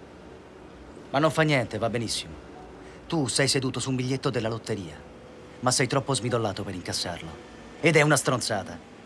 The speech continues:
Perché farei qualsiasi cosa per avere quello che hai tu. E lo farebbero anche agli altri ragazzi.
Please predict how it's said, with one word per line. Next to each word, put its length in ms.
Perché 240
farei 240
qualsiasi 400
cosa 280
per 140
avere 260
quello 240
che 120
hai 100
tu. 140
E 80
lo 100
farebbero 320
anche 140
agli 120
altri 200
ragazzi. 580